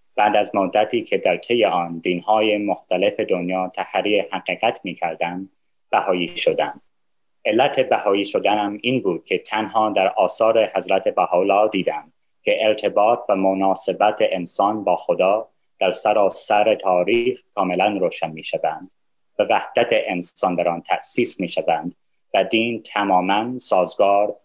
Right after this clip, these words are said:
با عقل و ارزش‌های اخلاقی مترقی است. به این ترتیب بود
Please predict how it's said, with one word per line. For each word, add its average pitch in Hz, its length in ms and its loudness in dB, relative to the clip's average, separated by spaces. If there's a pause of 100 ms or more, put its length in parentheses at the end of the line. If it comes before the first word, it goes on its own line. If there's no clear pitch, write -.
(140)
با 95 140 2
عقل 110 320 0
و 110 200 6
ارزش‌های 101 840 2
اخلاقی 98 680 0
مترقی 82 680 -4
است. - 340 -14 (840)
به 107 60 -2
این 123 280 -2
ترتیب 90 480 -4
بود 78 280 -12